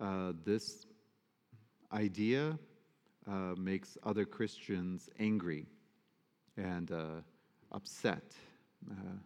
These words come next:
folks can become outraged that a person who perhaps spent their life in dissipation or had,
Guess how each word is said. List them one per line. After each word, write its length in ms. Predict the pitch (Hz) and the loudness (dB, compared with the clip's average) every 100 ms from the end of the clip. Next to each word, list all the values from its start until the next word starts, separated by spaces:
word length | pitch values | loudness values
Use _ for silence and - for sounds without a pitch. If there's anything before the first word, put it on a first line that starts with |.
| - _ _ _ _ _ _ | -16 _ _ _ _ _ _
folks 320 | 107 101 - | 2 2 0
can 160 | - 104 | -2 0
become 380 | 92 - 98 92 | 0 0 -2 0
outraged 720 | 90 92 92 92 92 - - - | 0 0 2 4 4 2 -6 -6
that 180 | 85 | -6
a 40 | 78 | -6
person 480 | - 104 - 104 85 | 2 2 2 0 0
who 160 | 95 | -2
perhaps 440 | - 95 95 92 - | -4 -2 0 -2 -4
spent 480 | - - 101 98 | -4 0 2 2
their 160 | 98 90 | 0 0
life 360 | 85 95 107 104 | 2 0 0 -2
in 60 | |
dissipation 720 | 90 - - 101 98 - 180 196 - - _ _ _ _ _ _ _ _ _ _ - | -4 -6 -4 0 0 0 -6 -6 -12 -20 _ _ _ _ _ _ _ _ _ _ -4
or 240 | 87 82 | -2 -2
had, 220 | 85 87 | -4 -6